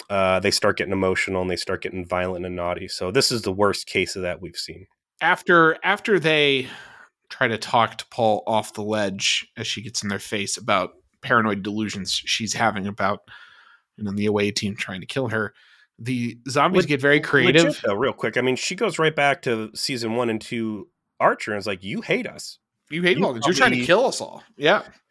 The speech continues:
Speaker 1: You, you blame us for sabotaging your dad's work. Like, you're a well-known Vulcan hater, and,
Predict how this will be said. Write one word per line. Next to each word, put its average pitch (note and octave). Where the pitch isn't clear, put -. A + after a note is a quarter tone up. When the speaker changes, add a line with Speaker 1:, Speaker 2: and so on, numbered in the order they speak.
Speaker 1:
You, D3
you C#3+
blame C3
us C#3+
for G#2
sabotaging B2+
your G#2
dad's F#2+
work. C3
Like, G2+
you're A#2+
a A2
well-known A#2+
Vulcan D#3
hater, F3+
and, G2+